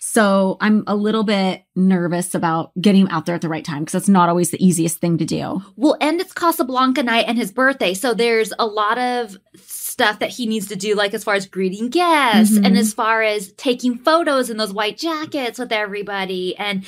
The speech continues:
Speaker 2: there's just a lot of things that happen that night. So to fit this in, I'm actually surprised he, he wasn't, like, grumpy about it.
Speaker 1: Yeah. You know what you can see is my two hundred fifty thousand dollar Playboy makeup set on the vanity. <laughs>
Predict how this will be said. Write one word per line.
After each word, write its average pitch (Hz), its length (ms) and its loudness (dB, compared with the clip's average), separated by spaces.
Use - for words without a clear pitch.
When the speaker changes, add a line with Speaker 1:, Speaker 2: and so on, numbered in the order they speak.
Speaker 2:
there's 262 140 0
just 320 100 -2
a 381 80 2
lot 220 340 2
of 226 120 -4
things 214 260 -4
that 202 120 -4
happen 226 400 -4
that 240 200 -4
night. 247 300 -4
So 247 100 -2
to 220 140 -6
fit 214 220 -4
this 233 200 -2
in, 202 240 -4
I'm 220 140 0
actually 254 340 -2
surprised 220 500 -2
he, 220 200 -6
he 202 140 -8
wasn't, 196 340 -4
like, 180 200 -8
grumpy 190 460 -4
about 143 340 -8
it. 151 320 -8
Speaker 1:
Yeah. 208 720 4
You 240 140 8
know 277 120 4
what 269 240 4
you 233 80 -2
can 240 120 4
see 233 440 -2
is 196 180 0
my 202 140 2
two 196 180 -2
hundred 214 260 2
fifty 208 260 -2
thousand 196 360 0
dollar 185 260 0
Playboy 185 380 -2
makeup 175 400 -4
set - 360 -6
on 165 100 -4
the 160 80 -4
vanity. 165 540 -6
<laughs> 339 100 4